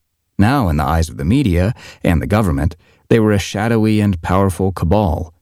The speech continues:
capable of anything. It was something people wanted to believe about them, something they could use. Anonymous spent much of two thousand seven harassing Hal Turner, a neo-Nazi radio host,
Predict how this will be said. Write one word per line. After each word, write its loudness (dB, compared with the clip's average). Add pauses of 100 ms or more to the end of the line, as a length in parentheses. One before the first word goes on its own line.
(140)
capable 2
of 0 (100)
anything. -2 (800)
It 2
was 2
something -2
people 2
wanted 2
to 2
believe 2
about -2
them, -6 (600)
something -2
they 0
could -2
use. -6 (1080)
Anonymous 2
spent -4
much 0
of -8
two -6
thousand -2
seven -4
harassing -2
Hal -2
Turner, -6 (380)
a 4
neo-Nazi 0
radio 0
host, -10